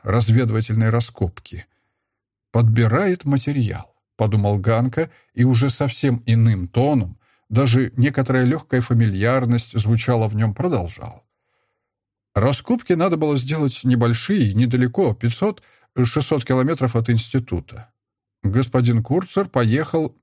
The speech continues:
и провёл там десять дней. Это, знаете, очень мало, десять дней. Тут требуется совсем особая техника раскопок,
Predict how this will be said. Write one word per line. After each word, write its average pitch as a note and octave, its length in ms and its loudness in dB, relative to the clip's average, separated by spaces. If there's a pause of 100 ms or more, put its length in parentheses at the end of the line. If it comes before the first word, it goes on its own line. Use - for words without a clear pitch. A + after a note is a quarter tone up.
(380)
и G#3+ 80 0
провёл C#3+ 380 0
там A#2 240 -2
десять F#2+ 340 -4
дней. G2 280 -2 (540)
Это, F#3 220 0
знаете, F#3 320 0
очень F#3 240 -2
мало, E3 440 -2
десять B2 440 0
дней. G#2+ 180 2
Тут - 380 -6
требуется F3 440 0
совсем D#3 400 -2
особая D3+ 520 0
техника A2 440 -4
раскопок, A2 640 -4